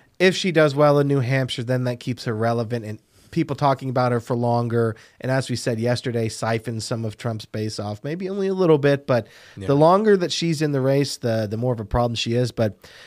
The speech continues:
Speaker 1: that's interesting. She, yeah, it's, I mean, you would expect, okay, f-, maybe, like, right at the very beginning, it would be close, but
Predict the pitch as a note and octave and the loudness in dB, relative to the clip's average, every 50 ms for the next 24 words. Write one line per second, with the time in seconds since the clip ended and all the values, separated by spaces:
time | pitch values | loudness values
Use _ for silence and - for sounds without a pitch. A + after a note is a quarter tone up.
0 | - _ - E3 - - G3+ G#3 G#3+ G#3 G#3 F3+ - - D#3+ C#3+ C3 A2+ - - | -6 _ -4 0 2 2 4 6 6 6 4 4 2 0 0 0 0 -2 -2 0
1 | C#3 D#3 E3 - D3 D#3 E3+ E3+ D#3+ - - - - - _ _ G#2 G#2+ - - | 0 0 0 2 2 2 4 4 2 0 -6 -10 -10 -12 _ _ -18 -18 -18 -20
2 | - _ _ _ _ C#3+ D3 D#3 D3+ D3 C#3 B2+ - - - _ _ _ _ _ | -20 _ _ _ _ 2 2 4 4 2 2 -2 -4 -10 -18 _ _ _ _ _
3 | _ C#3+ D3 D#3+ F#3 F#3+ F3+ D#3+ - - - G#3+ G3+ G3 - - - _ - D#3 | _ -4 0 2 4 4 4 2 0 2 4 4 4 4 0 -4 -10 _ 0 2
4 | D#3 - D#3 D3 C#3+ C#3 C3+ C3+ - - _ _ _ _ - - _ - B2+ C3+ | 2 4 4 4 4 4 4 0 -2 -6 _ _ _ _ -20 -20 _ -8 -4 -2
5 | C#3 C#3+ C#3 C#3 B2+ B2 A2 F2+ F#2+ G#2+ A#2+ B2+ B2+ B2 A2 G#2+ B2+ G#2 A#2 A#2 | -2 0 0 0 -2 -2 -2 -4 -2 0 2 2 2 0 -2 -4 -4 -2 0 0
6 | A#2 A#2 G#2+ A2 A2 G2 - A2 A2 A2+ A#2+ B2 B2 - B2+ B2 B2+ B2 B2+ B2+ | 0 0 -2 -4 -6 -6 -6 -6 -6 -4 -6 -6 -6 -6 -6 -6 -4 -4 -4 -6
7 | B2 - - C3 C3 C3+ C3+ - - B2 A2 G#2 - | -4 -2 0 2 2 2 0 -2 -2 -2 -2 -2 -4